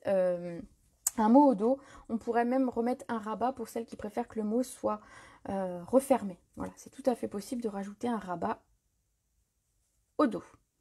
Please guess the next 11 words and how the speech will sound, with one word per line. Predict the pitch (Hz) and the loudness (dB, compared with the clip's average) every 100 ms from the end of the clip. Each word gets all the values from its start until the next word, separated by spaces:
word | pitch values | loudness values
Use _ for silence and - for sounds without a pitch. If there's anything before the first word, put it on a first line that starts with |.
| - - - - - - | -12 -12 -20 -20 -16 -10
Voilà, | 196 233 247 302 | 4 6 6 4
donc | 262 277 | 2 2
c'est | 277 | 2
parti. | 269 262 - - 190 - | 2 0 -2 -12 -12 -6
Alors, | 269 285 208 190 - - | 0 2 2 -2 -4 -2
original, | 349 330 277 262 208 175 185 208 254 311 320 | 2 4 4 0 -2 -6 -6 -2 0 0 -2
coucou | 226 214 - 214 | -6 -10 -10 -10
Claudine. | - 196 180 175 185 180 202 240 269 285 285 311 294 - _ _ _ _ _ _ _ 233 | -10 -12 -12 -12 -12 -10 -4 0 4 4 4 2 -2 -8 _ _ _ _ _ _ _ -8
Ah, | 226 233 233 226 | -6 -4 -4 -6
coucou | - 196 - 202 | -10 -18 -14 -14
Elisabeth. | 196 185 180 175 - - 311 320 320 320 320 - | -12 -14 -14 -14 -4 4 6 6 4 2 0 -8